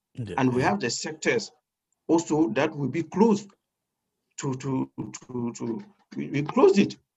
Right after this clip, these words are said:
Speaker 2: to foreign investment
Speaker 1: Right,
Speaker 2: to
Speaker 1: yes.
Speaker 2: promote local entrepreneurs.
Speaker 1: Mm.
Speaker 2: All depend on the government policy. We should not adopt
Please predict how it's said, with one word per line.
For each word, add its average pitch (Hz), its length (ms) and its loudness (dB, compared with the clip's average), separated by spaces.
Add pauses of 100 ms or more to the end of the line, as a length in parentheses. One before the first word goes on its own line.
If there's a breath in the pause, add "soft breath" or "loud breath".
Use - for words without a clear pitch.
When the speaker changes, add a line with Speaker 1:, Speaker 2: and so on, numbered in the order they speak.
Speaker 2:
to 139 100 -10
foreign 165 420 2
investment 117 580 -2 (240)
Speaker 1:
Right, 87 300 -8
Speaker 2:
to 131 80 -4
Speaker 1:
yes. 90 140 -4
Speaker 2:
promote 139 340 2
local 151 300 2
entrepreneurs. 113 840 -4 (200)
Speaker 1:
Mm. 85 240 -12
Speaker 2:
All 208 180 6
depend 185 320 0
on 156 120 -2
the 143 100 0
government 170 400 -2
policy. 147 420 2 (220)
We - 100 0
should 190 220 0
not 208 240 6
adopt 147 460 2